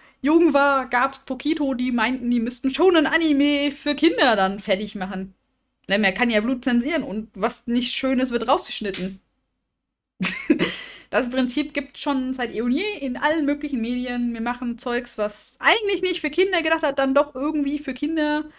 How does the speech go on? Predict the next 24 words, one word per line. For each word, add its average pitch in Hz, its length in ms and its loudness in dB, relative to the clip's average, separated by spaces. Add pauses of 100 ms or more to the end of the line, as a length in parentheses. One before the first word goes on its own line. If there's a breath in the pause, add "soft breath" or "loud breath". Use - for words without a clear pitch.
(380 loud breath)
Meistens 294 560 0
sind's 269 400 -2
Drittanbieter, 311 560 2
die 294 160 -2
drin 269 180 0
rumwurscheln 285 640 2
und 277 140 0
irgendein 311 500 2
random 294 640 2
Typ, 311 300 -2
der 277 100 8
denkt, 269 260 2
"Ja, 277 220 6
ist 233 100 0
eigentlich 262 240 -2
voll 294 140 0
die 277 80 -2
gute 262 260 -2
Idee, 262 320 -4
ich - 140 -8
kann 269 160 0
ja 254 100 4
dann 240 220 -2
doch 233 160 -2